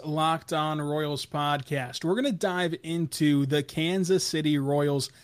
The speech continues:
and their thrilling win over the Cleveland Guardians. Why I believe that you can take so much from just this one win for the future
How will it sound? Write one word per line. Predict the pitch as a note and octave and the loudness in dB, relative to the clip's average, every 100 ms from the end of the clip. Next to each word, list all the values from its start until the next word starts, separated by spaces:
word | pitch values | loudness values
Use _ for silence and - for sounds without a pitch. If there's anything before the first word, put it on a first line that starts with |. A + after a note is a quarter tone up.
| _ _ - | _ _ 0
and | D#3+ E3 | 2 4
their | D#3+ | 4
thrilling | D3 - E3+ G#3 C#4 C#4+ F#3 C#3 | 0 -2 0 4 4 6 6 4
win | B2 B2 B2+ C3 - _ _ _ | 2 0 -2 -4 -14 _ _ _
over | E3+ F3 F3 F3 | 2 4 4 2
the | D#3 D#3+ | 0 -4
Cleveland | - D#3 C#3 C#3+ C3+ | 0 0 2 2 0
Guardians. | B2+ C#3+ C#3 C3 B2+ D3+ | 0 0 0 0 -2 -4
Why | D#3 F#3 G3+ E3+ | 0 2 2 0
I | F3+ A3 | -2 -2
believe | F#3+ F#3 F3+ G#3 D3+ C#3 D#3 - _ _ _ _ - | 0 0 0 0 0 -2 -4 -10 _ _ _ _ -4
that | E3+ | 0
you | G#3+ | 2
can | G#3+ F#3 | 2 0
take | G3 F#3 - | 2 2 2
so | - - B3 C4 | -4 -2 0 2
much | A#3 A#3 - - - - - _ _ _ | 4 2 0 -8 -12 -12 -18 _ _ _
from | - D3+ C#3 | -4 -2 -2
just | B2+ E3 F3+ - - - C#3 | 2 0 0 -4 -8 -10 -6
this | D#3+ D#3+ - - D3 | -2 -2 -4 -8 -10
one | C3+ D3+ D3+ D#3 D3+ | -6 -2 0 0 -2
win | C#3 C#3 C#3 C3+ | -6 -2 0 0
for | B2+ D#3 | 0 0
the | D#3 | -2
future | - - F3+ A#3+ - - C3 B2 E3 | -4 0 4 4 2 0 0 0 -4